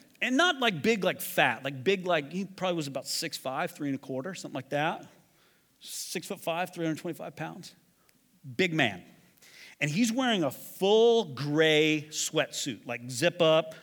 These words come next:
hoodie, and he has sweated through every part of that suit. You know what I mean? Just dripping.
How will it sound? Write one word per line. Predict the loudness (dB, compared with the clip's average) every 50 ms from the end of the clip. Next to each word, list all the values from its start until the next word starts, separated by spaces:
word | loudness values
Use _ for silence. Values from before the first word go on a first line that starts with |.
| -14
hoodie, | -6 -2 0 0 0 0 -2 -4 -10 -14 -20 -20 -20 -18 _ -2
and | 0 0 0 -2
he | -4 -4 -2 0
has | 0 0 -2 -2 -4 -4 -6
sweated | -6 -6 -6 -6 -6 -6 -6 -6 -4 -2 0 2 2 2 2 0 -4 -8 -12 -16 -20 -20 _ _ _ _ _ _ _ _ _ _ _ _ _ _ _
through | -20 -14 -6 0 2 4 4 4 4 2 0 -2 0
every | 2 2 2 2 0 0 0
part | -2 -4 -4 -4 -4 -4 -6 -8 -8
of | -8 -8 -4 -4
that | -4 -4 -4 -6 -8
suit. | -10 -8 -8 -10 -12 -14 -20 -20 -20 _ _ _ _ _ _ _ _ _ _ _ _ _ _ _ _ _ _ _ _ _ _ _ _ _ _ _ _ _ _ _ _ _ _ _ _ -14 -8
You | -4 -2 0 0
know | 2 2
what | 4
I | 4
mean? | 4 4 4 2 -4 -10 -18 -20 -20 -20 -20 -20 -20 _ -20 -20 -20 -20 -20 -20 -20 -20 -20 -20 -20 -20 -18 -18 -18 -18 -20 -20 -20 -20 -20 _ _ _ _ _ _ _ _ -6
Just | -4 -2 -2 -2 -2
dripping. | 0 2 2 2 2 0 -4 -6